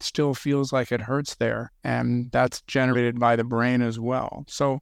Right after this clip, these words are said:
these patients are a great source of mystery and frustration for the healthcare system. Uh, most physicians are not formally trained in how to diagnose or treat them.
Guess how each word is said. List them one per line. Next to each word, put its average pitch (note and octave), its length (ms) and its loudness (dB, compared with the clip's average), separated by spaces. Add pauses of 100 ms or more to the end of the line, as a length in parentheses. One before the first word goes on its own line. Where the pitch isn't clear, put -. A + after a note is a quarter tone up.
these G#3+ 160 4
patients F3+ 480 2
are D#3 260 0
a C#3 140 0
great D3+ 300 2
source D#3 280 -2
of C3 220 -4
mystery D#3 500 4
and C3 160 4
frustration D3 720 0
for C#3 120 -2
the C3+ 80 0
healthcare C#3+ 460 -2
system. D#3+ 460 -2
Uh, C3 220 0 (180)
most C3+ 300 -2
physicians C#3 520 0
are C3 220 -2 (140)
not C#3+ 240 2
formally C#3 420 2
trained C3+ 380 0
in B2+ 240 2
how A#2+ 160 0
to B2+ 100 0
diagnose B2+ 560 0
or B2 100 -2
treat B2 240 -4
them. D#3+ 200 -2